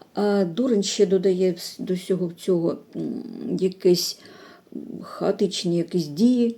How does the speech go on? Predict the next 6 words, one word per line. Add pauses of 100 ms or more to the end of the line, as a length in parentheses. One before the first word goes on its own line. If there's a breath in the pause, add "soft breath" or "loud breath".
які
відбуваються, (720 loud breath)
а, (600)
дурнуваті
якісь
дії.